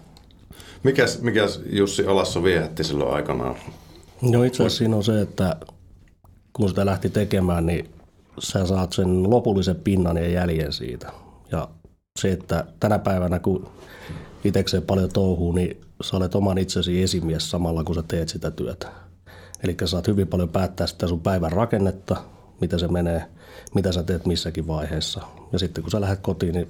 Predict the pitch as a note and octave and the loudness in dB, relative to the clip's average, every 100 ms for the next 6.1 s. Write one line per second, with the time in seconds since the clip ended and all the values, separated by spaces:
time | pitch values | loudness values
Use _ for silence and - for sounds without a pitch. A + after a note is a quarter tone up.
0 | - - _ - - - - - - - | -8 -20 _ -20 -20 -20 -20 -20 -18 -6
1 | - E2+ D#2+ G#2 F#2+ E2 - - - F#2+ | -2 -2 0 0 0 -2 -6 -14 -4 0
2 | E2+ G2+ G2 F#2+ F2+ - E2+ D#2+ E2 D#2+ | 2 4 2 2 0 -2 -2 -2 -6 -8
3 | - - - - E2 D#2+ D#2+ - - - | -12 -16 -12 -4 -2 -2 -4 -14 -2 0
4 | F2+ - D#2+ F#2 F2 D#2+ F#2+ F#2 F2 E2 | 0 -2 0 2 2 0 0 2 0 0
5 | E2 E2+ D#2+ E2 E2 D#2+ D#2 - D#2+ D#2 | 0 2 2 2 2 4 4 2 2 2
6 | - | 0